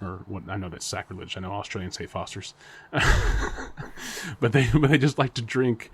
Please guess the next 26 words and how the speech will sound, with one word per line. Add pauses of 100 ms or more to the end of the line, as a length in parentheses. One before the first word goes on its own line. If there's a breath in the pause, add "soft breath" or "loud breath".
(380 loud breath)
and,
uh,
have
fun. (480 loud breath)
And
he's,
he's
not
wanting
to
feel
like
an
outcast,
so
he
joins
them, (840)
and
they
send
him
to,
uh, (880)
um, (1000)
Tippawalla